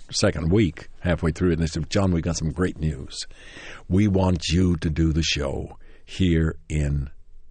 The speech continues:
East, uh, in, in, in, um,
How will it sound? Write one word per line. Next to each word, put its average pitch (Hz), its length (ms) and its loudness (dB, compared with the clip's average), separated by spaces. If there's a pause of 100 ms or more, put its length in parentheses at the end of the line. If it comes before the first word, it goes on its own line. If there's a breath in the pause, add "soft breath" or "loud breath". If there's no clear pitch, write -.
(180)
East, - 380 -14 (120)
uh, 82 40 -2
in, 82 360 -4
in, 82 420 -4
in, 76 260 -6
um, - 960 -10